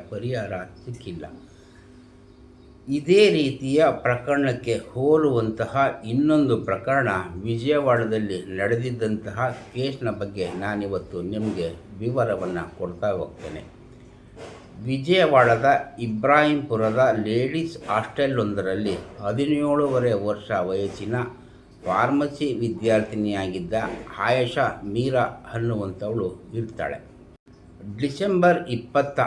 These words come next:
ಆರು, ಎರಡು ಸಾವಿರದ ಏಳು, ಅವತ್ತಿನ ರಾತ್ರಿ ಆಯೇಷಾ ಮೀರಾ ಅವಳ ರಕ್ತಸಿಕ್ತ ದೇಹ ಹಾಸ್ಟೆಲ್ನ ಆಕೆಯ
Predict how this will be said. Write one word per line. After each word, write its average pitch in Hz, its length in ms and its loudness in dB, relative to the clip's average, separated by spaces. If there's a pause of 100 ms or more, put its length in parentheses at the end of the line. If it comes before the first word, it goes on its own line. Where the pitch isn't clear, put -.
(200)
ಆರು, 131 180 2 (320)
ಎರಡು 127 300 0
ಸಾವಿರದ 117 340 2 (300)
ಏಳು, 104 180 0 (600)
ಅವತ್ತಿನ 113 500 0 (140)
ರಾತ್ರಿ 131 420 -2 (680)
ಆಯೇಷಾ 147 420 4 (220)
ಮೀರಾ 123 360 4 (380)
ಅವಳ 98 220 2 (280)
ರಕ್ತಸಿಕ್ತ 120 760 -8 (260)
ದೇಹ 113 320 -2 (880)
ಹಾಸ್ಟೆಲ್ನ 117 720 0 (420)
ಆಕೆಯ 104 380 -2